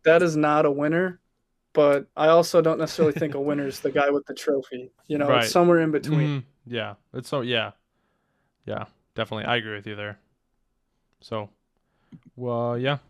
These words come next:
Speaker 1: Yeah.
Speaker 2: I don't know. Do you have anything else you wanna add to, to the episode today? I feel like it was a, a pretty good one. I liked all the topics we covered, and I, I feel like it's a, kinda just a reiteration of our whole podcast, but I
Speaker 1: Yeah,
Speaker 2: enjoyed
Speaker 1: it was
Speaker 2: it.
Speaker 1: a lot of fun.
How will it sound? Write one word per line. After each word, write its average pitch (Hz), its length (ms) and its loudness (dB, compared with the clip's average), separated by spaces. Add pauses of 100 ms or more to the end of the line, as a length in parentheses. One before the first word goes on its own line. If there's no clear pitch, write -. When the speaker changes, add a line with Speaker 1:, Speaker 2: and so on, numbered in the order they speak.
(180)
Speaker 1:
Yeah. - 120 -12
Speaker 2:
I 127 80 4
don't 143 140 2
know. 165 160 0
Do 120 80 -8
you 127 60 0
have 131 100 0
anything 147 200 0
else 135 200 0
you 160 60 0
wanna 147 180 2
add 123 220 -4
to, 135 340 0
to 135 100 -6
the 117 80 -4
episode 139 340 -2
today? 180 220 -2
I 180 60 -4
feel 131 140 -6
like 127 140 -4
it 135 60 -6
was 123 140 -8
a, 127 180 -8 (400)
a 120 80 -10
pretty 147 220 -4
good 131 160 -4
one. 131 180 -4
I 113 60 -4
liked 123 240 -4
all 131 80 0
the 123 80 -4
topics 120 440 -2
we 131 80 -6
covered, 131 380 -4
and 123 80 -10
I, 107 220 -10 (180)
I 113 60 -6
feel 120 180 -8
like 113 320 -8
it's 110 220 -10
a, 113 280 -8
kinda 117 240 -6
just 113 200 -8
a 127 60 -4
reiteration 113 680 -4
of 113 100 -12
our 107 100 -10
whole 110 180 -8
podcast, 110 680 -8
but 117 180 -12
I - 40 -20 (640)
Speaker 1:
Yeah, 175 200 2
Speaker 2:
enjoyed 117 240 -6
Speaker 1:
it - 20 0
was 151 120 0
Speaker 2:
it. 165 40 2
Speaker 1:
a - 20 6
lot 165 160 8
of 165 80 2
fun. 170 460 0